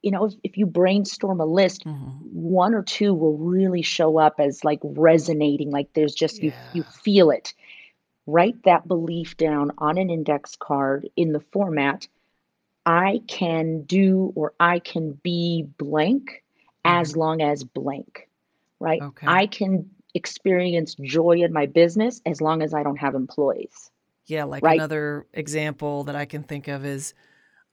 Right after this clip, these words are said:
Speaker 2: I know what, "I can grow my business, uh, client base as long as I make five outreach calls a day," which is something I've been doing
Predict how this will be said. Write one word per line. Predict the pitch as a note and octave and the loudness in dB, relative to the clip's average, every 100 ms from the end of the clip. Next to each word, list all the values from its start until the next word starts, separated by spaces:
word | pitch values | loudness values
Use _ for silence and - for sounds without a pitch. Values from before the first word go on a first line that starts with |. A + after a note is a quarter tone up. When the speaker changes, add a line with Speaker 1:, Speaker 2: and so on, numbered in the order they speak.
| - | -8
Speaker 2:
I | D3+ D#3 | -4 -2
know | D#3+ D#3+ - _ _ | -2 -4 -8 _ _
what, | D#3+ - _ _ _ | -14 -14 _ _ _
"I | D#3+ D#3 | -6 -6
can | D#3+ F#3 D#3+ | -4 -4 -4
grow | C#3+ D#3+ D#3+ | -2 0 0
my | D#3+ D3+ | 0 -4
business, | D3 D#3 D3 D3+ D3+ D3 C#3+ - - _ _ _ - | -4 -2 -2 -4 -6 -6 -4 -6 -10 _ _ _ -12
uh, | C#3+ C#3 | -10 -10
client | - - D#3+ D#3+ D#3 | -12 -6 -4 -4 -4
base | D#3+ C#3+ C#3 C3 - - _ _ _ _ _ _ _ - | -4 -4 -4 -4 -6 -8 _ _ _ _ _ _ _ -4
as | D3 C#3 | -4 -2
long | D3 D3+ D#3 D#3 | -4 -2 -2 -2
as | D3 C#3+ - | -2 -4 -8
I | C#3 C#3+ C#3+ D3 | -6 -4 -4 -6
make | D#3 D3+ C#3+ C#3+ B2+ _ _ | -6 -4 -4 -4 -8 _ _
five | - - D3 C#3+ C#3+ | -18 -10 -6 -4 -4
outreach | C#3 C#3 C#3 - | -4 -6 -10 -10
calls | - B2+ B2+ | -10 -10 -8
a | B2+ | -8
day," | B2+ A2+ G#2+ | -6 -8 -10
which | C#3 C3+ | -12 -6
is | |
something | - C3 C3 C3+ | -6 -6 -10 -12
I've | C3 | -12
been | C3+ C3 | -12 -12
doing | C3 C3 B2+ C3+ | -10 -10 -10 -14